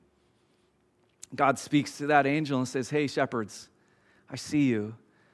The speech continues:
and I've got something for you." And he instills this good news.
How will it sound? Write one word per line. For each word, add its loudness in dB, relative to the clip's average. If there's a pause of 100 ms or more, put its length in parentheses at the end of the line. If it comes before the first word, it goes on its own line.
(340)
and -2
I've 0
got 4
something -4
for -8
you." -4 (420)
And -4
he -4
instills -2
this -6
good -4
news. -4